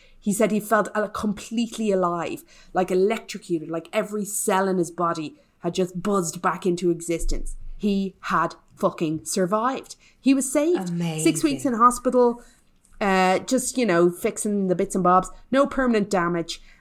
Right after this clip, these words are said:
Speaker 1: And he went on to make an enormous career. He wrote a best-selling book. He's toured around the place lecturing. It's a fucking amazing story. Not only that, right, he, similar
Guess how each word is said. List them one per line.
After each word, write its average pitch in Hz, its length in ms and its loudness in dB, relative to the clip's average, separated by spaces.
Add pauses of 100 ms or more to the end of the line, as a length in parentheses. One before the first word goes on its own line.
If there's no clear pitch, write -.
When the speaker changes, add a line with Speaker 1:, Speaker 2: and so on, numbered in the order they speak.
Speaker 1:
And 196 120 -2
he 240 100 4
went 233 320 0
on 208 320 0
to 185 440 0 (600)
make 220 180 2
an 247 80 4
enormous 262 480 4
career. 302 460 -2
He 240 180 0
wrote 240 220 2
a 226 60 4
best-selling 240 640 0
book. 254 380 2
He's 226 760 -6
toured 254 380 4
around 233 240 0
the 233 60 -2
place 220 280 -2
lecturing. 226 720 0 (360)
It's 247 240 0
a 269 80 6
fucking 294 420 0
amazing 277 460 0
story. 294 240 -2 (160)
Not 302 160 8
only 277 220 4
that, 233 220 0
right, 165 280 -2 (360)
he, 311 600 2
similar 370 480 0